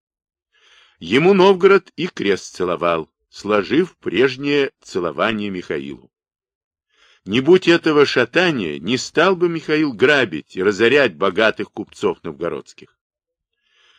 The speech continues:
Снарядить в Торжок крепкого воеводу, Абакумевича Александру. Его, его.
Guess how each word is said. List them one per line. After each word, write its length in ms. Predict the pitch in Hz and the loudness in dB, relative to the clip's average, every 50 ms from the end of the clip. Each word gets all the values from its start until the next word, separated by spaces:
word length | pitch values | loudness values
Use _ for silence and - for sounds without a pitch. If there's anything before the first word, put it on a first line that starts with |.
| _ _ _ | _ _ _
Снарядить 840 | - - - - 104 117 123 123 127 113 98 151 214 220 - - - | -18 -18 -10 -4 -2 0 2 2 0 -2 0 -2 -2 -2 -2 -6 -20
в 80 | - - | -16 -4
Торжок 560 | - 107 104 101 92 - 98 95 82 - _ _ _ - | -2 -2 -2 -2 -2 -2 0 0 0 -2 _ _ _ -12
крепкого 760 | - 98 - 139 185 180 - _ _ - 98 87 82 85 | -10 -4 0 2 2 2 2 _ _ -8 -8 -4 -4 -4
воеводу, 600 | 76 76 87 85 78 69 71 71 67 - 64 64 _ _ _ _ _ _ _ _ _ _ _ _ _ _ - | -4 -2 -4 -4 -4 -6 -8 -10 -10 -10 -12 -20 _ _ _ _ _ _ _ _ _ _ _ _ _ _ -2
Абакумевича 1160 | - 147 127 123 160 170 - - 208 233 240 220 214 202 190 190 170 - - - 175 165 151 | 0 0 2 2 2 0 0 0 -2 0 0 2 0 0 0 -2 -4 -4 -4 -2 0 0 0
Александру. 920 | - - 139 147 156 165 - - - - 190 175 147 117 82 78 71 65 - _ _ _ _ _ _ _ _ _ _ _ _ _ _ _ _ _ _ _ _ _ _ | 0 -2 -2 -2 -2 -4 -6 -6 -2 0 0 0 0 -2 -4 -6 -8 -10 -10 _ _ _ _ _ _ _ _ _ _ _ _ _ _ _ _ _ _ _ _ _ _
Его, 760 | - 85 82 123 143 143 113 131 143 156 170 180 175 165 - _ _ _ _ | -18 -8 -2 0 0 2 4 6 6 6 6 6 4 2 -2 _ _ _ _
его. 640 | - 80 - 104 147 165 113 101 101 98 92 90 | -20 -12 -6 -4 -4 -2 0 0 0 0 0 -2